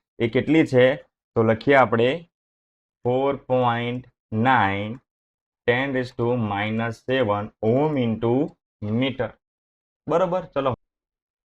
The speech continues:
હવે આપણે આપેલ સૂત્રની અંદર બધી કિંમતો મૂકીએ. R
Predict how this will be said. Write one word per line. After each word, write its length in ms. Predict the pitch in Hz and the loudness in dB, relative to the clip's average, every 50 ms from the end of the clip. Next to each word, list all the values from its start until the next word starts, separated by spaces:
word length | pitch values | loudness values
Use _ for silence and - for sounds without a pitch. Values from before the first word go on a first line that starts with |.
| _ - | _ -2
હવે 220 | 107 123 131 156 156 | 0 2 6 6 8
આપણે 440 | 131 117 - 113 98 95 98 117 - _ _ _ _ _ _ _ _ _ _ _ _ _ _ _ _ _ _ _ _ _ _ _ _ _ _ _ | 6 6 4 2 -2 -2 -4 -8 -12 _ _ _ _ _ _ _ _ _ _ _ _ _ _ _ _ _ _ _ _ _ _ _ _ _ _ _
આપેલ 300 | - 110 110 - 151 147 | 2 2 2 4 0 0
સૂત્રની 460 | 143 - - 120 - - 123 120 117 113 | 0 -2 -4 -6 0 2 2 4 4 4
અંદર 180 | 110 110 107 | 2 2 2
બધી 240 | 107 107 104 110 117 | 2 0 0 0 -2
કિંમતો 420 | 113 - 107 104 101 98 - 107 | -2 0 0 0 0 0 -2 -2
મૂકીએ. 480 | 104 104 101 - - 123 101 98 98 - _ _ - 104 110 117 | -2 -2 -2 0 0 0 0 0 -2 -4 _ _ 4 6 6 6
R 40 | 123 | 6